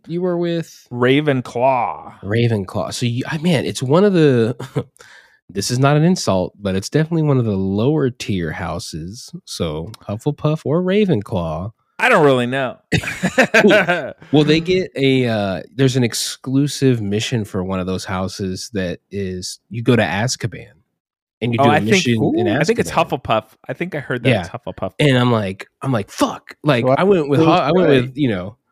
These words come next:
Speaker 1: Gryffindor 'cause I figured I want the
Speaker 3: Yeah.
Speaker 1: most missions. I thought that would give you the most variance, and they have this hidden,
Speaker 3: Yeah.
Speaker 1: uh, for that house. Uh, so I just watched a video of it, <laughs> and it looks pretty cool.
Speaker 2: I tried
Speaker 1: Um,
Speaker 2: finding Azkaban on the broom, but I couldn't find it
Speaker 1: Uh-huh.
Speaker 2: anywhere. But the map is huge.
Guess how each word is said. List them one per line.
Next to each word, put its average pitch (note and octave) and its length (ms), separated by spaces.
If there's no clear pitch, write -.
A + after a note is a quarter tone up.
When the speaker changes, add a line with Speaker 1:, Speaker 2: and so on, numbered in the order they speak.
Speaker 1:
Gryffindor B2+ 600
'cause G#2 100
I G#2+ 60
figured G2+ 240
I G3+ 80
want D3+ 140
the G2 120
Speaker 3:
Yeah. F#2 60
Speaker 1:
most A#2 280
missions. G2 400
I F#2+ 100
thought G2 260
that G2 140
would G2 120
give G2+ 140
you F#2+ 60
the F#2+ 60
most F2+ 280
variance, F#2+ 560
and F#2+ 160
they F#2+ 60
have F#2 300
this C3 220
hidden, E3+ 680
Speaker 3:
Yeah. B3 520
Speaker 1:
uh, E2+ 260
for G2 160
that B2+ 160
house. - 480
Uh, F#2 240
so F#2 400
I D#3 140
just D3 200
watched F#2 260
a F#2+ 40
video F2+ 360
of D#2+ 140
it, E2+ 160
<laughs> F3 220
and G#2 220
it A2+ 140
looks C#3+ 220
pretty F#2+ 320
cool. B2 440
Speaker 2:
I D#3 120
tried G3 360
Speaker 1:
Um, F3+ 100
Speaker 2:
finding D#3+ 340
Azkaban E3+ 640
on E3 120
the E3+ 100
broom, F3 200
but C#3+ 100
I B2+ 60
couldn't A2+ 260
find G#2+ 200
it F#2+ 140
Speaker 1:
Uh-huh. A#2 100
Speaker 2:
anywhere. F#2+ 280
But A#2+ 120
the C3+ 60
map E3+ 300
is G#2+ 100
huge. A#2+ 380